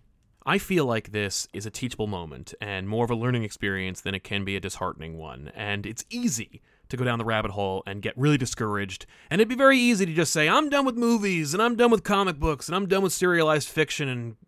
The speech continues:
franchises and I Ps." And I'm sure Alan Moore would applaud you and clasp you on the shoulder and call you a young buck and be very proud of you. But the fact is,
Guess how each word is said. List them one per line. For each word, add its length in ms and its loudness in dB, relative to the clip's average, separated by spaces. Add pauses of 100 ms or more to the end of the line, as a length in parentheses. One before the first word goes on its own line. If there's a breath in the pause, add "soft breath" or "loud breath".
(160)
franchises 720 2
and 80 0
I 140 2
Ps." 380 -2
And 80 0
I'm 80 0
sure 220 0
Alan 260 2
Moore 200 0
would 100 -2
applaud 400 -2
you 140 -4
and 100 -8
clasp 320 -4
you 80 -2
on 80 -2
the 60 -4
shoulder 400 -4
and 100 -8 (200 loud breath)
call 180 2
you 120 4
a 40 4
young 280 2
buck 280 2
and 120 -6
be 80 -8
very 200 -2
proud 260 -4
of 80 -12
you. 100 -14
But 120 -10
the 60 -6
fact 340 0
is, 220 0